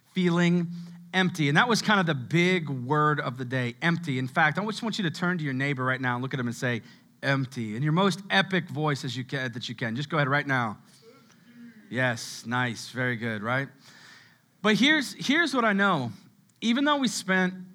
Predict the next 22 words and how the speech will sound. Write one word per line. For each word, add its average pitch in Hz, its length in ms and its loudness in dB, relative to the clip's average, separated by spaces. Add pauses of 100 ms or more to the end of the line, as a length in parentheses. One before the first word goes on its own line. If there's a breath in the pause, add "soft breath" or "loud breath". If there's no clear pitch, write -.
like, 147 180 -4
the 147 80 -4
significant 160 640 -4
portion 175 400 -4
of 123 100 -2
last 139 320 0
week 139 160 -6
talking 170 420 -2
about 127 380 -2 (280)
the 135 100 -10
feeling 156 520 -4
of 113 200 -4
emptiness, 123 640 -4 (600 soft breath)
for 160 220 2
some 180 300 0
of 175 140 -2
you, 156 680 -2
we 170 240 -2
didn't 175 300 0
go 151 160 0
deep 139 200 -4
enough, 131 560 -4